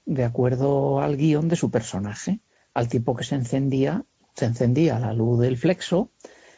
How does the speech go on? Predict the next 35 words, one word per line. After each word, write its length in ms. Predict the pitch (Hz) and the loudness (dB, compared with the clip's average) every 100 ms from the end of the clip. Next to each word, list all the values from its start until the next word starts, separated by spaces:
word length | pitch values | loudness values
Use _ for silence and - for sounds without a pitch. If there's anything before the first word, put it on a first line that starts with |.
| _ | _
reclamando 480 | 175 165 151 151 147 | 0 2 0 0 2
la 100 | 151 | 2
atención 580 | 151 165 160 - 175 165 | 2 2 2 4 4 4
de 120 | 135 | 2
los 200 | 123 - | 2 0
oyentes, 580 | 131 165 190 180 208 - _ | 2 4 4 2 -2 -2 _
porque 200 | _ 110 | _ -6
estas 260 | - 110 | -2 -2
lecturas 540 | 113 - - 180 120 117 | -2 -2 0 2 0 -2
se 100 | 107 | -6
hacían 540 | 107 139 123 101 113 _ _ - | -2 2 2 0 -6 _ _ -8
con 180 | 117 113 | -6 2
público 680 | 175 151 131 170 254 240 | 2 2 0 0 0 -2
en 100 | - 110 | -2 -2
el 120 | 113 | -2
salón 280 | 113 123 110 | -2 0 0
de 120 | 98 | -2
actos. 480 | 95 - - - - _ _ _ _ _ _ _ - | -6 -14 -16 -16 -20 _ _ _ _ _ _ _ -4
Y 180 | 156 123 | 0 0
esto, 260 | 113 - 120 | 0 0 0
claro, 340 | 147 143 110 - - - - | 2 0 -2 -10 -20 -20 -12
me 160 | - 147 | -4 0
he 40 | |
dado 200 | 135 143 | 2 2
cuenta 560 | 131 160 156 - 170 180 | 2 2 2 0 0 0
que 140 | 185 | -2
con, 240 | - 151 117 | -2 -4 -4
con 160 | 135 | 0
el 160 | 120 113 | 2 2
tiempo 600 | 156 160 - 151 175 190 | 2 2 2 2 2 2
que, 360 | - 117 113 113 | 0 2 2 0
que 200 | - 113 | -4 -4
tuvo 180 | 120 113 | 0 2
una 100 | 113 | 2
importancia 1080 | 120 123 120 135 120 123 123 117 110 107 | 2 0 -2 -4 -2 -2 0 0 -2 -4